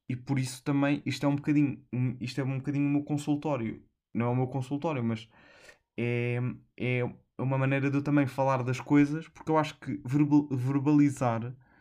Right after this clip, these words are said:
certos e determina-, certas e determinadas situações e pôr-nos numa situação, ah, mais, ah, mais desconfortável faz-nos bem, no sentido em que,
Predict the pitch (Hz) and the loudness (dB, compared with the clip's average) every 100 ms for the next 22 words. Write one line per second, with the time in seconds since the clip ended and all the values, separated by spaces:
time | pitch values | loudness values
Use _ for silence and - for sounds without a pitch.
0 | _ - - 147 131 127 131 123 123 117 | _ -20 -2 2 2 0 -8 -6 -4 -4
1 | 117 117 - - 135 123 117 113 127 123 | -4 -6 -8 -8 -6 -6 -8 -6 -2 0
2 | 120 113 - 123 - 127 110 - - - | 0 -2 -6 -6 -2 -2 -2 -4 -10 -10
3 | - 135 131 156 151 147 143 123 143 139 | -4 -4 2 6 8 8 6 4 2 2
4 | 131 147 131 127 - 120 107 101 _ _ | -2 -6 -6 -6 -4 -4 -4 -8 _ _
5 | _ _ _ - - _ _ _ - 117 | _ _ _ -20 -20 _ _ _ -4 0
6 | 113 110 - _ _ _ _ _ _ 113 | 2 0 -4 _ _ _ _ _ _ -8
7 | 101 - 120 - 135 131 127 - - _ | -8 -4 -4 -2 0 2 0 -6 -16 _
8 | - 120 117 117 117 - _ 135 131 - | -4 0 0 0 -4 -8 _ -4 -4 -2
9 | 147 147 143 135 131 139 135 147 139 131 | -2 -2 -2 0 0 -2 0 0 2 -2
10 | 120 120 113 110 - _ - - - - | -2 -2 -2 -4 -12 _ -20 -20 -12 -2
11 | 127 147 135 143 147 143 143 135 110 | 0 2 2 2 2 0 -2 -2 -2